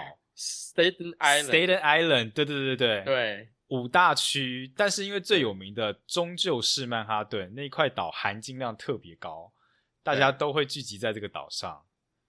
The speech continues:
Speaker 1: 对，所以我们可能就是在，呃，讲美食故事的时候，我们就先从，呃，曼哈顿下手，因为基本上大家觅食也都是往曼哈顿这边去。
Speaker 2: 对，就我住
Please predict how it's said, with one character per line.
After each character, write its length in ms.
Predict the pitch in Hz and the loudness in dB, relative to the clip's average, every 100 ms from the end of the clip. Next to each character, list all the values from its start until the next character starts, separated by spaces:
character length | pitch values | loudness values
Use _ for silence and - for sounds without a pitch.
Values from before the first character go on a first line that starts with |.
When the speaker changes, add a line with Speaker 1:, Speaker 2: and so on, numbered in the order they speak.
| _ | _
Speaker 1:
对， 240 | 131 110 104 | -8 -8 -8
所 200 | - 185 | -2 -2
以 120 | 151 | -2
我 120 | 123 | -8
们 300 | 110 110 117 _ | -10 -10 -12 _
可 160 | - 107 | -10 -8
能 260 | 107 110 | -8 -12
就 140 | 113 131 | -12 -12
是 260 | 131 127 | -10 -10
在， 280 | 113 143 120 - _ _ - | -4 -2 -2 -6 _ _ -8
呃， 260 | 104 95 | -4 -4
讲 180 | 95 123 | -2 -4
美 160 | 127 110 | -2 -6
食 220 | - 120 | -8 -14
故 160 | - 143 | -12 -12
事 180 | - | -8
的 80 | 131 | -10
时 100 | 110 | -6
候， 120 | 131 | -8
我 40 | 110 | -8
们 140 | 95 | -12
就 160 | 101 123 | -14 -14
先 260 | - 127 | -10 -12
从， 400 | 135 - 95 98 - _ _ | -12 -8 -8 -8 -16 _ _
呃， 180 | 110 101 | -6 -4
曼 140 | 151 | -2
哈 120 | 143 139 | 0 0
顿 160 | 143 | -2
下 220 | 131 143 | -2 -2
手， 180 | 120 101 | -2 -6
因 120 | 120 | -10
为 100 | 143 | -10
基 140 | 135 156 | -14 -10
本 160 | 147 | -10
上 160 | 101 127 | -8 -8
大 120 | 131 | -6
家 160 | 123 123 | -4 -6
觅 220 | 127 131 | -6 -12
食 240 | 113 - | -14 -16
也 180 | 95 98 87 | -18 -18 -14
都 160 | - 104 | -12 -12
是 320 | - - 113 | -12 -14 -14
往 260 | 101 95 85 | -14 -14 -12
曼 220 | 101 107 | -10 -10
哈 240 | 95 98 98 | -6 -8 -8
顿 200 | 110 92 92 | -14 -16 _
这 140 | - | -12
边 560 | 98 113 101 95 87 87 | -4 -2 -2 -6 -10 -12
去。 0 | |
Speaker 2:
对， 0 | |
就 240 | 113 143 | -4 -2
我 200 | 123 104 | -2 -6
住 140 | 101 | -8